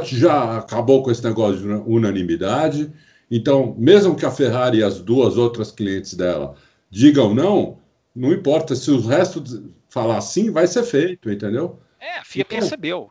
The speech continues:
Speaker 2: A fia percebeu que, percebeu agora com o vírus, né? Por isso que eu não alivio pra esses
Speaker 1: É.
Speaker 2: caras, né, Adalto? Percebeu agora com o vírus. Aí vem o
Speaker 1: Percebeu
Speaker 2: Ross Brown e
Speaker 1: agora, não,
Speaker 2: aí vem o
Speaker 1: lógico.
Speaker 2: Ross Brown e fala assim: "É,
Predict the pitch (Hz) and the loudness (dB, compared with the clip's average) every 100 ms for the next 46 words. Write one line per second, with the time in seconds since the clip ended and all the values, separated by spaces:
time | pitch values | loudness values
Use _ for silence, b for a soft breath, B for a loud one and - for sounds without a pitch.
0 | _ _ - 165 208 - 196 147 160 202 | _ _ -14 -10 -10 -10 -12 -14 -14 -14
1 | 135 B B B - 190 175 254 320 220 | -16 B B B -2 0 4 6 8 8
2 | 202 175 156 180 127 170 - 262 359 349 | 6 2 -4 -4 -2 -6 -8 -8 -2 0
3 | 330 165 220 190 - 196 - 101 175 143 | 0 -2 -6 -6 -6 -6 -6 -8 -10 -10
4 | - b b - 330 294 320 269 175 196 | -14 b b -8 -6 -2 0 2 4 2
5 | - 120 123 202 175 277 370 233 190 302 | 0 -12 -14 -8 -2 0 2 2 2 4
6 | - 180 190 175 277 208 120 127 214 - | 4 4 4 0 -2 0 2 4 4 4
7 | 247 - 233 269 - 226 214 160 185 147 | 2 4 2 2 2 0 0 -2 -10 -16
8 | b b - 302 254 | b b -2 0 -2